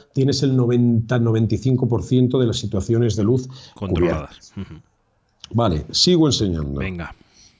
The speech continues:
Speaker 1: Mira, aquí tenemos el neutro, pero esta vez de seis pasos.
Speaker 2: Seis, un poquito menos oscuro
Speaker 1: Oscuro.
Speaker 2: que los dos
Speaker 1: Co-,
Speaker 2: anteriores.
Speaker 1: correcto, aquí lo tenemos, el uno punto ocho, seis stops, ¿vale?
Speaker 2: Ajá.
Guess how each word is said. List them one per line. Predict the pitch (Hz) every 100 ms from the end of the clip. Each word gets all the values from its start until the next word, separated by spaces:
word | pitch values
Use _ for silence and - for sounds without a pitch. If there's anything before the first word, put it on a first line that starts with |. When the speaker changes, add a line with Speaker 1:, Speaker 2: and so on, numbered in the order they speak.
| _
Speaker 1:
Mira, | 135 107 110 -
aquí | 120 -
tenemos | 127 170 185 196 220 - - _ _
el | 165 131 - - - _
neutro, | 143 165 175 185 190
pero | 127 131
esta | 120 147
vez | 160 156
de | 117 98
seis | - 113 87
pasos. | - 73 - - 202 -
Speaker 2:
Seis, | - 85 92 -
un | 143 117
poquito | 107 87 90 92
menos | 87 90 92 92 92 87 90 90 90 - -
oscuro | 104 - 233 -
Speaker 1:
Oscuro. | - - 104
Speaker 2:
que |
los | 90 82
dos | 80
Speaker 1:
Co-, | 117
Speaker 2:
anteriores. | - - - - - _
Speaker 1:
correcto, | 123 117 110 110 92 95 90
aquí | 113 123
lo | 120
tenemos, | 104 95 87 90 -
el | 156 160
uno | 160 135
punto | 113 110 92 90
ocho, | 87 92
seis | 82 - 131 -
stops, | - 90 78 - -
¿vale? | - 110 190
Speaker 2:
Ajá. | -